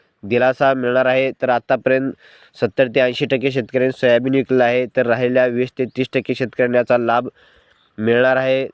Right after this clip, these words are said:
तर शेतकरी मित्रांनो, हंगाम दोन हजार चोवीस अंतर्गत सोयाबीन हमी भाव केंद्रासाठी आता आपल्या बाजार समितीमध्ये जे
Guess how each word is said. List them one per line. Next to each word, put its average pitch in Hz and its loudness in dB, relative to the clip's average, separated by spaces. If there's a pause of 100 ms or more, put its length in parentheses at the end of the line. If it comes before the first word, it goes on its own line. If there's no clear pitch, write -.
(120)
तर 127 2
शेतकरी 131 -4
मित्रांनो, 131 0 (400)
हंगाम 127 0
दोन 127 2
हजार 131 2
चोवीस 131 -2
अंतर्गत 123 0
सोयाबीन 120 2
हमी 120 -2
भाव 120 -2 (100)
केंद्रासाठी 127 0
आता 123 0
आपल्या 131 0 (360)
बाजार 117 0 (100)
समितीमध्ये 127 0 (540)
जे 127 2